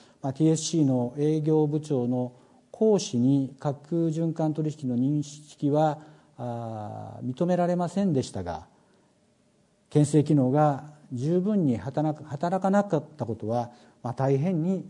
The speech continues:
反省すべき点だと思っております。本件につきましては、私のところに報告が上がってきましてからは、あー、まさにトッププライオリティとして、えー、対応を行って、えー、まいりました。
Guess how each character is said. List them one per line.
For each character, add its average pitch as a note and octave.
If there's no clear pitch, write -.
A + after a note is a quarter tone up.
反 B2
省 B2+
す -
べ B2+
き A#2+
点 G#2+
だ C3
と C#3
思 A2+
っ -
て -
お F#2+
り F#2
ま F2
す。 -
本 F3+
件 E3
に D3
つ -
き D3+
ま D3+
し -
て C#3
は、 C#3
私 C#3
の D#3+
と D#3
こ D#3
ろ C#3+
に C#3
報 C#3
告 C#3
が C3+
上 C3+
が D3+
っ D3+
て C#3
き C#3
ま D#3
し D#3+
て C3
か D#3+
ら D3+
は、 G#2+
あ A2+
ー、 -
ま E3
さ E3+
に B2
ト C#3
ッ -
プ C#3+
プ E3
ラ F3
イ F3+
オ F#3+
リ D#3
テ C3+
ィ B2
と B2+
し -
て、 E3
え B2+
ー、 -
対 B2+
応 B2
を B2
行 C#3
っ C#3+
て、 C#3
え A2+
ー、 A#2
ま C3
い B2+
り B2
ま A#2+
し -
た。 G2